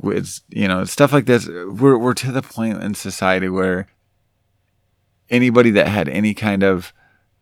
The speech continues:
public life in the past is gonna get everything dragged up and ruined. I think it's,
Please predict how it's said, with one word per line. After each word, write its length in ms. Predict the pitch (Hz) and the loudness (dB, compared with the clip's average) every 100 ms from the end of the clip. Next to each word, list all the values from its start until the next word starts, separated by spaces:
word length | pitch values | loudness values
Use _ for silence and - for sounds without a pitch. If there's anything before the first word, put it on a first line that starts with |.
| _ _ _ _ _ | _ _ _ _ _
public 420 | - 113 101 107 | -4 0 0 0
life 320 | 98 95 92 - | 2 4 2 -2
in 140 | 87 | -4
the 100 | 87 | -4
past 540 | 95 92 90 90 - - | -4 -2 0 -2 -4 -8
is 140 | 90 | -6
gonna 180 | 90 90 | -4 -2
get 240 | 90 87 - | -2 -4 -4
everything 460 | 92 92 95 90 90 | -4 -2 -2 -4 -2
dragged 360 | 90 85 87 | 2 2 4
up 220 | 87 85 - | 2 0 -2
and 260 | 87 90 90 | -6 -2 -2
ruined. 460 | 90 87 90 95 _ _ | 0 0 -2 -6 _ _
I 160 | - 92 | -4 -2
think 380 | - 101 92 | 0 -2 0
it's, 480 | 98 90 92 - - | 0 0 -4 -12 -16